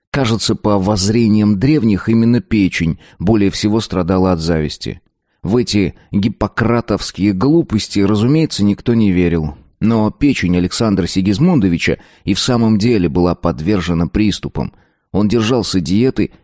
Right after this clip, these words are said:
и время от времени желтел, болел и страшно мучился. Познакомились они с Верочкой Корн в лучший год ее жизни. Она только что поступила в Таировскую студию. Еще не приобрела репутации самой слабенькой студийки –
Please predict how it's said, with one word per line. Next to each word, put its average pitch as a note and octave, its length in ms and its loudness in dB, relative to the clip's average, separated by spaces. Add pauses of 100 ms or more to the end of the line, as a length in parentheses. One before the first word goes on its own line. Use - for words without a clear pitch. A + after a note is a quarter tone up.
(120)
и G2+ 80 0
время B2 320 0
от G2 100 -6
времени G#2 380 2
желтел, E2+ 680 -2 (160)
болел F#2 560 0 (200)
и G2+ 100 0
страшно E2 480 -4
мучился. - 560 -6 (460)
Познакомились C3 760 0
они D#3 320 4
с - 160 -2
Верочкой G2+ 580 -2
Корн C#3+ 600 0
в E2 180 -4
лучший B2+ 400 0
год F2 280 -2
ее D#2+ 340 0
жизни. D2+ 500 -4 (460)
Она F#2+ 200 0
только B2 420 -2
что - 180 -4
поступила F#2+ 640 -2 (160)
в - 120 -14
Таировскую F2 680 -2
студию. C#2+ 480 -6 (340)
Еще G#2+ 320 0
не B2 160 2
приобрела G#2 460 2
репутации G#2+ 540 0
самой C3 500 0
слабенькой F2+ 640 0
студийки – E2+ 680 -4